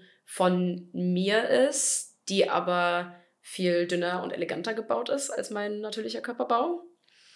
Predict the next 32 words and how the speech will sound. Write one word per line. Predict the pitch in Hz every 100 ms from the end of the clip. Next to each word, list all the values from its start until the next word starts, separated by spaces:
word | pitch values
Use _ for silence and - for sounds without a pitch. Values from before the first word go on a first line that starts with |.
| _ _ -
Äh, | 190 175
und | 180
dass | 180
es | 180
halt | 190 - 185
wirklich | 185 185
eine | 190 -
Außerse-, | 180 180 185 -
Auseinandersetzung | 180 180 180 185 202 202 233 214
mit | 180
diesem | 175 175
komischen, | 185 180 175 180
perfektionierten | 180 175 - 185 175 180
Ich | - 262 - - _ _ _
ist. | 262 359 - - - - - - - -
Ähm, | 185 185 180 180 180 180 - _
wir | 196 185
werden | 180 180
auch | 170
mit, | 180 180 -
mit, | 175 175 - -
ähm, | 175 175 170 165 170 -
Motion | 185 196 247 220
Capture | 214 202 - 208 202 202
und | - 180 180 180
einem | 170 175 170 170 -
virtuellen, | 185 185 190 185 175 175 180 175 175 180 _ _ _ _ -
ähm, | 175 175 170 170 180
Double | - 202 254 359 -
von | - 247
mir | 247 247
arbeiten. | 254 262 254 254 262 269